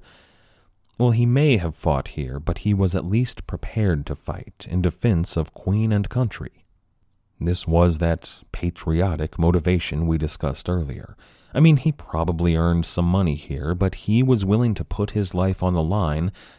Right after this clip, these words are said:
to answer the call in England's time of need.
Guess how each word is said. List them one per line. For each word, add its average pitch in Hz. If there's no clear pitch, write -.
to -
answer 107
the 78
call 82
in 92
England's 87
time 90
of 76
need. 98